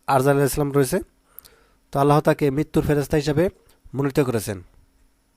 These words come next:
ইরশাদ হয়েছে, "ভুলো তোমাদের জন্য নিযুক্ত মৃত্যু ফেরেশতা তোমার প্রাণ হরণ করবে।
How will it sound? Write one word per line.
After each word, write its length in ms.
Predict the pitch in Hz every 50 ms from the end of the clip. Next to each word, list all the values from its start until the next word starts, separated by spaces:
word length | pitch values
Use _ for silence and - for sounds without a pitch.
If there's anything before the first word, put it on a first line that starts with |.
| _ _ - - _ _ _ _ _ _ _ _ -
ইরশাদ 320 | 156 156 151 147 160 151 156
হয়েছে, 400 | 160 160 147 - 160 143 131 127 - _ _ _ _ _ _ _ _ _ _ _ - 123
"ভুলো 440 | 110 113 135 151 160 156 147 156 - _ _ _ _ _ _ _ _ _ _ _ _ _ _ _ _ _ _ _ _ -
তোমাদের 360 | - 143 147 147 143 151 151
জন্য 300 | 143 160 156 151 151 147
নিযুক্ত 300 | 147 147 160 143 - -
মৃত্যু 360 | 151 147 147 143 - - 156
ফেরেশতা 440 | 135 - 143 147 135 - - 151 139
তোমার 240 | - - 139 139 135
প্রাণ 280 | - - 151 143 139 127
হরণ 240 | 123 127 131 127
করবে। 340 | 123 - 120 101 113 107 95